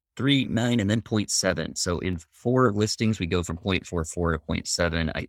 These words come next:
think this is still a, a platform that I, I like that this is one of the first three on this, this platform. Uh, one of the first three projects on the Braindrops platform. Sorry, I was, uh, <laughs> I'm blanking on that name for a second, but I think the platform will be around for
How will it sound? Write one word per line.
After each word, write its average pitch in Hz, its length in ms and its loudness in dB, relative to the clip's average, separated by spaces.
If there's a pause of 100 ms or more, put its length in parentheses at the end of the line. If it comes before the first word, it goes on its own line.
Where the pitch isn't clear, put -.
think 110 160 0
this 98 160 -2
is 80 140 -2
still 82 420 0
a, 78 300 -2 (480)
a 95 100 0
platform 104 560 0
that 82 140 -2 (280)
I, - 140 -2
I 107 120 4
like 127 180 4
that 92 160 -4
this 87 260 -2
is 87 180 -6 (180)
one 110 100 4
of 87 40 2
the - 60 -4
first 127 220 2
three 104 200 4
on 85 200 2
this, 80 160 -4 (160)
this - 100 -10
platform. 82 760 -4 (440)
Uh, - 160 -4
one 82 180 -2
of 78 40 2
the 76 60 -2
first 82 220 -2
three 80 140 -8
projects 85 540 0
on 80 160 -2
the 71 60 -8 (200)
Braindrops 85 560 2
platform. 78 420 -8
Sorry, 82 220 -2
I - 20 0
was, 82 120 -2
uh, 82 200 2
<laughs> - 40 0
I'm 127 260 0
blanking 87 360 0
on 80 80 0
that 73 160 0
name 78 240 4
for - 120 0
a 78 60 0
second, - 360 -6 (300)
but 82 100 -2
I 85 60 -2
think 90 180 -2
the 82 60 -6
platform 90 480 0
will 82 80 -2
be 82 180 2
around 80 380 4
for 78 440 -4